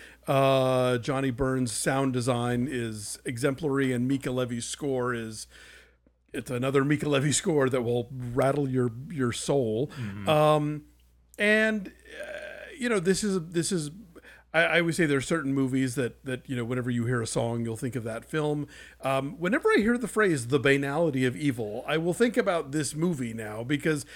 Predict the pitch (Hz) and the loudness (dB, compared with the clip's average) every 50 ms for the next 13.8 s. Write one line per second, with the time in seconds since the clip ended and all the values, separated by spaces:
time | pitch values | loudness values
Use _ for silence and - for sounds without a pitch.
0 | - - - - - 185 180 196 220 175 185 190 151 170 160 165 180 190 208 208 | -20 -20 -12 -2 0 2 2 2 2 2 0 2 2 2 2 4 2 0 0 -2
1 | - - - - _ _ _ - 233 233 220 - 220 208 196 151 151 175 185 185 | -8 -16 -20 -20 _ _ _ 0 0 0 2 2 0 0 2 2 2 0 0 0
2 | 190 - - 139 139 135 139 135 135 139 139 143 143 151 151 - - - - - | -2 -2 -2 -2 0 0 0 2 2 2 2 0 0 -2 -4 -8 -16 -20 -20 -20
3 | _ _ _ _ _ _ _ _ _ _ _ _ _ - 139 123 165 170 214 277 | _ _ _ _ _ _ _ _ _ _ _ _ _ -14 0 2 4 4 6 4
4 | 269 247 214 - - 220 233 233 226 202 214 208 196 160 185 185 196 202 196 190 | 4 2 2 0 -2 -2 -2 -2 0 2 2 2 2 2 2 2 2 2 0 0
5 | 185 165 151 143 139 135 135 139 139 135 127 123 120 - - 156 147 143 139 139 | 0 2 2 2 2 2 2 2 0 0 -2 -6 -8 -6 -4 -2 0 0 0 0
6 | 135 135 135 135 135 135 135 135 131 131 131 127 135 151 151 151 - 165 151 151 | 0 0 -2 -2 -2 -2 -2 -2 -2 -4 -4 -4 -2 -2 -2 -2 -2 -4 -4 -4
7 | 147 127 135 143 135 117 - - 110 101 107 - - 131 117 107 104 - 123 117 | -4 -4 -4 -4 -6 -6 -6 -8 -10 -10 -10 -8 -6 -6 -6 -6 -6 -8 -8 -8
8 | 139 170 - 147 143 139 139 139 139 139 - 143 135 131 135 139 139 135 147 208 | -8 -8 -6 -4 -2 -2 -2 -2 -2 -2 -2 0 0 0 0 0 2 4 4 4
9 | 349 427 415 302 143 127 120 123 120 - - - 107 110 110 117 127 135 143 147 | 4 4 2 2 2 2 0 -2 -2 -2 -6 -8 -8 -8 -8 -6 -6 -4 -4 -4
10 | 151 151 156 - 151 143 147 147 139 - - - _ - 359 339 339 - - 202 | -4 -4 -2 -2 -2 -2 -2 -4 -6 -8 -14 -18 _ -4 -2 -2 -2 -4 -4 -2
11 | - 247 233 - 208 208 196 165 131 123 131 135 139 139 131 123 127 120 127 131 | 0 -2 -2 0 0 0 0 2 2 0 0 0 0 0 0 -2 -2 0 0 0
12 | 135 139 - - 135 123 139 147 160 147 - 160 143 - - 135 131 135 120 127 | -2 -2 -6 -8 -6 -4 -2 -2 -2 -2 -2 -4 -4 -4 -4 -4 -4 -4 -2 -2
13 | 127 127 - 143 131 123 120 127 127 123 127 123 127 131 127 | -2 -2 -2 -4 -2 -2 -2 -2 -2 -2 -2 -2 -2 -2 -4